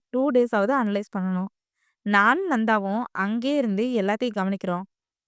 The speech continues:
நீங்க ரெண்டு பேரும் வீட்டுக்கு கிளம்புங்க" என்றான் அகில். "நாமெல்லாம் ஒரே டீம் தானே? அது என்ன, எங்களை விட்டுட்டு நீங்க மட்டும் தனியா போறது? அதெல்லாம் ஆகாது, நாங்களும் வருவோம்" என்றாள் அகிலா. "ஆமா,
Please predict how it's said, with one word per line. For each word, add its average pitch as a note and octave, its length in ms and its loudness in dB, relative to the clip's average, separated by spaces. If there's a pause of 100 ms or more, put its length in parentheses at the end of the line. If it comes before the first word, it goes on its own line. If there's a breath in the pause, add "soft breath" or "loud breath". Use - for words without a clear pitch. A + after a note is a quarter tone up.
நீங்க A3+ 220 2
ரெண்டு G#3+ 240 0
பேரும் G#3 360 -2
வீட்டுக்கு C4 320 -4
கிளம்புங்க" F#3+ 400 0 (440)
என்றான் A#3 420 4
அகில். G#3 400 -2 (880)
"நாமெல்லாம் G3+ 520 2
ஒரே A#3 220 4
டீம் C#4 260 0
தானே? G3+ 320 -2 (680)
அது C4 220 2
என்ன, E4+ 180 -4 (380)
எங்களை B3 300 2
விட்டுட்டு B3+ 360 -2
நீங்க C4 280 -2
மட்டும் D4 280 -6
தனியா A3+ 240 0
போறது? G#3+ 360 -2 (640)
அதெல்லாம் G3 540 0
ஆகாது, G#3+ 340 -2 (400)
நாங்களும் A3+ 480 2
வருவோம்" F#3 340 0 (400)
என்றாள் A#3+ 400 2
அகிலா. G3+ 380 -2 (920)
"ஆமா, A3 320 6